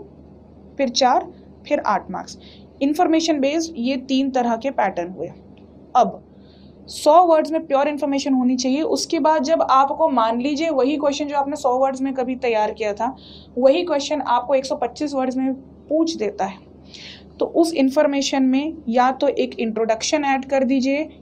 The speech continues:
या तो एक conclusion add कर दीजिए, मतलब एक प्रस्तावना ऐड कर दीजिए या एक निष्कर्ष ऐड कर दीजिए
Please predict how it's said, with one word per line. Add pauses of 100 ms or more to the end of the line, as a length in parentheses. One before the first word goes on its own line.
या
तो
एक
conclusion
add
कर
दीजिए,
मतलब
एक (200)
प्रस्तावना
ऐड
कर
दीजिए
या
एक
निष्कर्ष
ऐड
कर
दीजिए